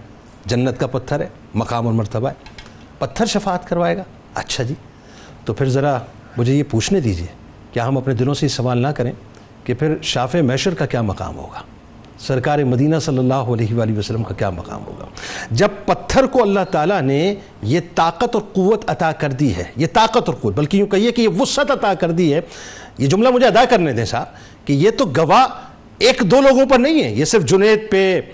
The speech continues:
یہ مفتی عمیر صدیقی صاحب پہ، علامہ لیاقت صاحب پہ، علامہ اویس صاحب پہ، آپ دیکھنے والوں پر صرف گواہ نہیں ہے صاحب۔ کروڑوں مسلمان آئے، کروڑوں آ کے چلے جائیں گے، اربوں آئے اور اربوں آ کے چلیں گے۔ اس کا مطلب یہ کہ اربوں لوگوں کی تصویریں اس نے محفوظ کر لی ہیں،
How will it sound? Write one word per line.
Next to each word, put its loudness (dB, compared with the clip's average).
یہ 0
مفتی 0
عمیر 4
صدیقی 0
صاحب 2
پہ، 2
علامہ 2
لیاقت 0
صاحب -2
پہ، 4
علامہ 2
اویس 2
صاحب -2
پہ، 4
آپ 2
دیکھنے 0
والوں 2
پر 0
صرف 0
گواہ 2
نہیں 2
ہے 2
صاحب۔ 0
کروڑوں 6
مسلمان 2
آئے، 4
کروڑوں 4
آ 6
کے 0
چلے 4
جائیں 4
گے، -2
اربوں 6
آئے 6
اور 8
اربوں 6
آ 6
کے 0
چلیں 2
گے۔ 0
اس 0
کا 4
مطلب 2
یہ 2
کہ -2
اربوں 4
لوگوں 4
کی -2
تصویریں 2
اس -2
نے 2
محفوظ 2
کر 0
لی 2
ہیں، 2